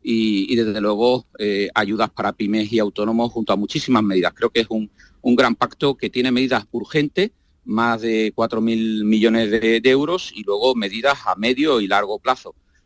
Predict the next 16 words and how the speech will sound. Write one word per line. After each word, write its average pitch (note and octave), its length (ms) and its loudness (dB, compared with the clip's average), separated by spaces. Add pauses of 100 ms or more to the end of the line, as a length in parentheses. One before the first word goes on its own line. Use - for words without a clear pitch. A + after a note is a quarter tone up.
(140)
Con A2 140 -4
esto, A2+ 960 0
el G#2 140 -2
gobierno A#2 760 0
de A2 140 -2
Juanma A#2 260 -2
Moreno A#2 440 0 (260)
demuestra A#2 680 2
que G#2 220 -2
había G#2+ 420 0
no A#2+ 180 -2
solo B2 260 -2
otra G#2+ 180 -2
manera G#2+ 280 0
de G#2 120 -2
gobernar, A#2 480 0